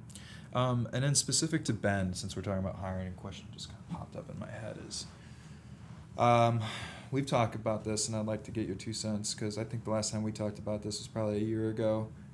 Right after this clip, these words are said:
and it's, um, uh, Bend was a place of, uh, companies that really looked out for each other. I still kinda see it like that, but I do see, uh, where you're coming from when there is some more sniping of talent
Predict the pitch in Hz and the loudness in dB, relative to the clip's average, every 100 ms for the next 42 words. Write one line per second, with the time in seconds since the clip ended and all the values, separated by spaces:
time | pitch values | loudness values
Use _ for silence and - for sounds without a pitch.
0 | - 107 104 - - 110 104 101 98 101 | 0 2 2 0 0 4 4 2 0 -4
1 | - - - - - - 78 78 60 60 | -8 -14 -16 -16 -14 -8 -6 -6 -6 -8
2 | 50 - 110 127 131 135 113 120 123 113 | -8 -8 4 6 8 6 4 4 4 4
3 | 113 - 117 110 104 104 - - - - | 0 0 0 2 2 0 -2 -4 -4 -2
4 | 104 101 104 101 - - - - - - | 0 0 -4 -8 -14 -14 -14 -14 -14 -14
5 | - 90 85 - 135 123 123 110 107 104 | -8 -4 -4 -2 -2 2 2 2 0 -2
6 | - - 117 113 110 104 110 107 104 107 | -6 -2 2 4 4 2 0 0 -2 -4
7 | 104 110 104 101 - 127 143 151 127 123 | -2 0 0 0 0 0 2 0 -2 -2
8 | 120 107 117 92 98 104 90 98 101 107 | 0 0 0 0 0 0 -2 0 -2 -2
9 | 104 - 95 98 - - - - - - | -4 -4 -4 -4 -8 -14 -14 -14 -14 -12
10 | 78 82 78 - - 107 113 110 107 107 | -8 -6 -6 -8 -12 -8 -2 2 2 2
11 | 107 107 101 - 120 117 110 110 - 107 | 0 -2 -4 -4 -2 0 0 0 0 0
12 | 107 104 101 101 101 101 - - - - | 2 2 0 -2 -6 -8 -10 -16 -14 -14
13 | - - 117 120 123 117 - 120 117 - | -12 -8 -2 4 4 4 2 2 2 2
14 | 113 107 110 101 - 113 98 92 | 2 2 0 0 -2 -4 -2 -2